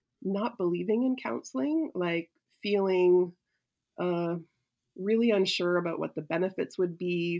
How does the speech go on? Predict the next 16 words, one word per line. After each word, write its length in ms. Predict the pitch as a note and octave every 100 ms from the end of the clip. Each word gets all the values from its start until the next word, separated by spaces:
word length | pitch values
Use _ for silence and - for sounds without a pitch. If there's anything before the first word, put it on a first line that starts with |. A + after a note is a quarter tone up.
| E3+
feeling 340 | F3+ F3+ E3+ E3+
very 280 | E3 E3
skeptical 960 | E3 - D#3 E3 - - E3+ E3 D#3+ -
about 280 | E3+ E3 -
the 80 | E3+
whole 540 | E3 D#3 D#3 D#3 - _ _ _ _ _ -
process, 880 | G#3+ G3 G3+ - F3+ E3+ E3+ - - -
and, 600 | F3 F3 E3+ E3 E3 E3 - - _ _ _ _ _ _ -
and 200 | F#3 F3+
then, 340 | F#3+ F#3+ F#3+ - - _ _ _ _ _ _ -
you 120 | F#3
know, 140 | F3+
through 420 | F3+ - G3+ G#3+ G#3
that 180 | F3+
experience 1000 | E3 - - G3+ G#3 F#3+ F3 E3+ E3+ E3+ -
and 520 | F3 E3+ E3 E3 D#3+